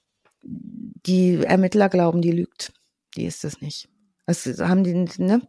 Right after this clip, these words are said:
das denken die, die, da ist ir-, irgendwer hat da Wind gekriegt von diesen Erm-, irgendwer macht da was. Jedenfalls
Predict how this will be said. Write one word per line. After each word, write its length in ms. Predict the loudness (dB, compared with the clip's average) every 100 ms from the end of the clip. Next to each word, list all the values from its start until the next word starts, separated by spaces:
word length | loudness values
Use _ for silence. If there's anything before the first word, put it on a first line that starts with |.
| -6
das 220 | -6 0
denken 280 | -2 0 -2
die, 200 | -2 0
die, 200 | -2 -2
da 120 | -4 -4
ist 220 | -4 -2
ir-, 360 | 2 2 2 0
irgendwer 720 | 4 6 4 2 2 4 4
hat 160 | 2 0
da 100 | 0
Wind 220 | 0 -2
gekriegt 520 | -6 -6 -2 -2 -4
von 220 | -8 -6 -4
diesen 260 | -2 -4
Erm-, 220 | -2 -4 -4 -8 2
irgendwer 500 | 6 6 4 2 2
macht 240 | 2 0
da 100 | 0
was. 300 | 0 -2 -6 -14 -16 -16 2
Jedenfalls 800 | 6 6 6 6 6 4 2